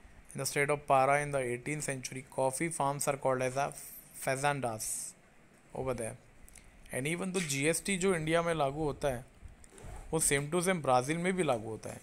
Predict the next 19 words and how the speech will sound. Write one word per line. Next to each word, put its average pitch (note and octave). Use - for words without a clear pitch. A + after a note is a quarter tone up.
जैसे D3
इंडिया C#3
में D#3
होता D#3
चार्ज, D3+
वैसे C#3+
उन C3+
लोगों C3+
ने D#3+
पहले C#3
ही D#3+
शुरू D3+
कर C#3
चुका A2
था। G2
अब C#3
now D#3
students, G3+
आप D3